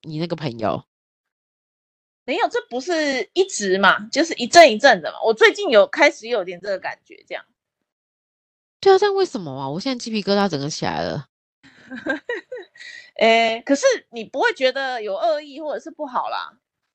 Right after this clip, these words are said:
Speaker 1: 但是人家说这个就是有点不好欸，他已经有影响到你，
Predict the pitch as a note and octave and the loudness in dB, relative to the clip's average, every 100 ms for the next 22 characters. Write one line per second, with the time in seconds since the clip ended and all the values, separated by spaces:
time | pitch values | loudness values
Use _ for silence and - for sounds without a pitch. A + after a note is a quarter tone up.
0 | _ _ _ - G4+ G4+ F#4+ D#4 D#4+ E4 | _ _ _ 2 2 4 2 4 2 2
1 | D#4+ D4+ D#4 A#3 C4 C4+ A#3+ A3+ G3+ F3 | 2 0 2 0 2 0 2 -2 0 -4
2 | E3+ G3+ F3 G#2 F#2 F3+ A3 F#3+ G#3 G3+ | -6 -6 -4 -4 -4 0 0 -2 -6 -6
3 | E3+ B2+ - F3+ E3+ D3 E3 C#3 - | -4 -4 -6 -4 -4 -2 -4 -4 -10